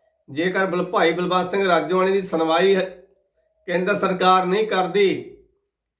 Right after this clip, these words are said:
ਤਾਂ ਅਠਾਰਾਂ ਮਾਰਚ ਨੂੰ ਸੁਪਰੀਮ ਕੋਰਟ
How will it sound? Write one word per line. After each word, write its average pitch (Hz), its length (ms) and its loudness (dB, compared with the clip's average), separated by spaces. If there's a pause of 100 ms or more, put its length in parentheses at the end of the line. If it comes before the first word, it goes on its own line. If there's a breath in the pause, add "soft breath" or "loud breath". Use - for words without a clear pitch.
(160)
ਤਾਂ 175 160 0
ਅਠਾਰਾਂ 165 420 2
ਮਾਰਚ 170 440 0
ਨੂੰ 214 460 0 (160)
ਸੁਪਰੀਮ 175 520 0
ਕੋਰਟ 185 340 0